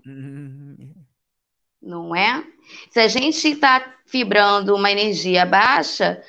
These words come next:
Speaker 2: a gente vai atrair pessoas com uma energia próxima disso, que não vai ser bacana, vai gerar frustração, vai gerar um monte de coisa. Fato, fato. Você vai se decepcionar. Então, assim, o importante também é começar a vibrar alto.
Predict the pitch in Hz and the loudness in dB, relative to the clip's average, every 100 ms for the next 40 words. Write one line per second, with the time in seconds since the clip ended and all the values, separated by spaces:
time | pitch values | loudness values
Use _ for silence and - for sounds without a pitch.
0 | - - 185 190 196 196 196 185 196 220 | -6 -4 -4 -2 -2 -2 -2 -4 -6 -10
1 | 214 202 202 226 - _ _ _ _ - | -8 -6 -6 -6 -10 _ _ _ _ -6
2 | 202 208 214 220 220 196 160 170 175 202 | -4 0 -2 -2 -4 -4 -2 0 0 4
3 | 175 185 247 - 240 196 165 175 185 - | 4 6 2 -2 -4 -2 -2 -2 -2 -2
4 | - - - - _ _ - 294 285 269 | -2 -2 -4 -20 _ _ 0 2 4 2
5 | 277 269 269 269 240 233 262 214 202 208 | 2 2 2 0 -2 -2 0 0 -2 2
6 | 196 196 180 - 214 196 214 180 175 175 | 2 0 -6 -6 -4 -2 0 0 0 -2
7 | 190 180 185 175 175 240 539 554 196 135 | 0 2 2 2 -2 -2 -4 -2 0 -2
8 | - - - - 147 - - _ _ _ | -4 -18 -6 -2 -2 -6 -20 _ _ _
9 | - 196 160 - - - _ _ 190 185 | -2 0 0 -4 -16 -18 _ _ -12 -4
10 | 180 180 - 185 185 - 226 196 - - | -4 -4 -8 -8 -8 -6 -2 -2 -2 -14
11 | - 220 247 277 285 190 175 185 208 190 | -12 -6 -2 -2 -2 -4 -2 -4 -4 -4
12 | 208 226 247 214 214 - 226 208 - 285 | -6 -6 -6 -4 -4 -4 -6 -2 -2 0
13 | - - - 170 160 - 95 | 0 0 2 0 -2 -6 -12